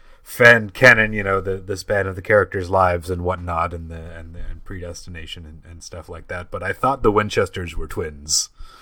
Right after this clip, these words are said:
Um, probably because you can easily create the portmanteau Twinchester.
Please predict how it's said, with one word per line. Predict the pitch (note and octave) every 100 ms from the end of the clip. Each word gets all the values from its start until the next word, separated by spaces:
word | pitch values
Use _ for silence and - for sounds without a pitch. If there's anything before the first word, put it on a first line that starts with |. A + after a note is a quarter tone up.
| - - - _ - _ -
Um, | F#2+ F2+ F2 E2+ E2+ - - -
probably | - D#3+ G3+ D#3+ G#2 D#2+ E2 - - - -
because | G#2+ A2+ G#2 F#2
you |
can | - F#2+ G2+
easily | B2 A2+ G2+
create | F#2 G2+ F#2
the |
portmanteau | - G2+ F#2 F2+ F2 - F2+ E2 D#2 D#2 _ _ _ -
Twinchester. | - G#2+ F#2 - D#2 - - D2